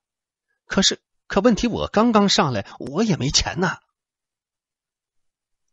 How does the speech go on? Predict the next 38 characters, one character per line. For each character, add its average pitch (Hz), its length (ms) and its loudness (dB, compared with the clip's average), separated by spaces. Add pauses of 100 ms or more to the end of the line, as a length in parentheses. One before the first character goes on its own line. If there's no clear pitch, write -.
(160)
”“你 381 120 4
也 466 200 8
没 131 100 2
钱？ - 380 -4 (1400)
我 226 160 0
的 190 80 2
个 208 100 0
喵 208 380 4
啊！ 160 340 -6 (380)
我 427 160 8
的 226 80 6
个 233 60 2
喵！” 226 360 4 (1400)
猫 87 200 0
老 78 160 -2
师 - 180 -4
怔 - 220 -8
住， - 220 -14 (520)
接 170 200 2
着 156 100 -4
就 147 140 -4
彻 101 260 -2
底 117 160 -2
傻 - 240 -2
了。 - 220 -14 (1800)
“没 151 220 2
钱 - 340 2
你 247 80 6
怎 185 140 2
么 160 60 0
还 220 120 0
点 147 220 -4
这 311 120 4
么 277 80 2
一 214 80 -2
大 - 160 0
桌 214 220 2
子 220 80 0